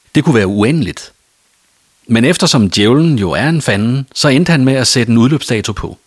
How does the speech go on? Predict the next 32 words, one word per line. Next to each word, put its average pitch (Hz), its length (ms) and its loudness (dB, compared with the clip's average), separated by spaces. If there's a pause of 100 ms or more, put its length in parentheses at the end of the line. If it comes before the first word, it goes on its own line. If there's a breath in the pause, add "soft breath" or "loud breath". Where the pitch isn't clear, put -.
(720)
Hunde 135 320 2
bliver 175 280 2
ikke 104 140 -2
lige 87 80 -4
så - 80 -6
gamle 90 260 -6
som 95 140 -8
mennesker. 87 400 -12 (880 soft breath)
Faktisk 170 320 -2
lever 175 160 4
de 175 80 -2
typisk 185 440 0
væsentligt 160 380 -2
kortere. 85 380 -8 (1160)
Jeg 113 120 0
vil 113 120 0
med 82 240 -4 (120)
overvejende 113 480 -2
sandsynlighed 95 640 -2
overleve 117 380 0
Molly, 92 320 -4 (760 soft breath)
og - 140 -6
derefter 117 320 -2
skal 107 180 -6
jeg 87 100 -4
overleve 87 460 -6 (180)
uden 123 300 -2
Molly. - 240 -10 (560)
Hun 143 180 0
elsker 131 340 -2
mig 110 220 -2
ubetinget. 104 460 -8